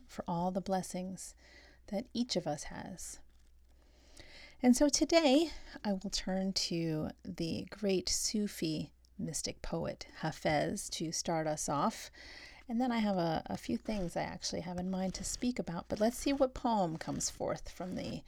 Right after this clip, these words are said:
roulette of poems. Here we go.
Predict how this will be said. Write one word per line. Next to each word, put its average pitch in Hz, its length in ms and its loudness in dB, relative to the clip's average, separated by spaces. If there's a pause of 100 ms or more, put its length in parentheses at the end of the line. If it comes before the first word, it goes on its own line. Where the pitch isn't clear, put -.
(580)
roulette 170 600 2
of 156 260 -4
poems. - 840 -6 (300)
Here - 140 -4
we 95 100 -4
go. - 420 -8